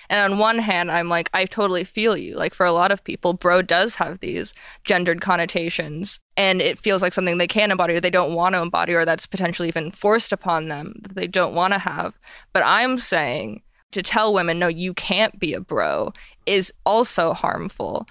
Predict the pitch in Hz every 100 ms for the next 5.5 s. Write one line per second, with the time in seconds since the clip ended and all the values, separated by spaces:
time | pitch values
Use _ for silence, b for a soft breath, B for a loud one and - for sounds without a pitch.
0 | B B - 202 - 196 196 190 185 180
1 | 170 180 170 - - - 185 180 190 180
2 | 175 B B - 170 156 180 180 175 170
3 | 180 170 180 175 175 175 170 - - -
4 | 196 185 170 170 170 156 - - 214 226
5 | 226 208 - -